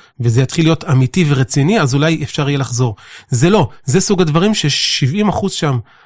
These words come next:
היה מתגלה עכשיו, היה פונזי סקים כזה, איזה תרמית כזאת אחת גדולה, כי, כי אפשר היה, וזהו.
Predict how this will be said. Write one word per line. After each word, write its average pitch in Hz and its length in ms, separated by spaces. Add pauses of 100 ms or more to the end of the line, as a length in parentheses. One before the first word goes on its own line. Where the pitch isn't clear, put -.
(140)
היה 147 300
מתגלה 131 480
עכשיו, 117 280 (340)
היה 123 180
פונזי 220 400
סקים 247 280
כזה, 254 280
איזה 123 200
תרמית 113 400
כזאת 151 260
אחת 135 200
גדולה, 131 400
כי, 131 180
כי 131 140
אפשר - 360
היה, 247 160 (520)
וזהו. 117 320